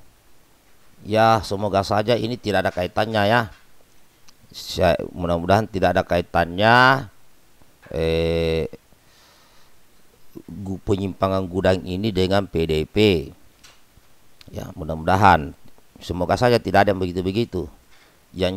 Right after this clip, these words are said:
jelas, eh, kalau saya mau lihat dari sisi positifnya, P D I P mengambil langkah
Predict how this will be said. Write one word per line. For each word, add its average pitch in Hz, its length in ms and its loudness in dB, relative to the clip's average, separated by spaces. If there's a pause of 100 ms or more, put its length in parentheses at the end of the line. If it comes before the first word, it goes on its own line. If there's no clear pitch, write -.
jelas, 123 380 6 (1200)
eh, - 380 -6 (580)
kalau 85 160 0
saya 104 240 0
mau 101 160 2
lihat 98 200 4
dari 92 280 2
sisi 139 400 -4
positifnya, 113 720 -2
P 92 160 -2
D 90 200 0
I - 40 -14
P 113 160 0
mengambil 107 640 0
langkah 90 720 0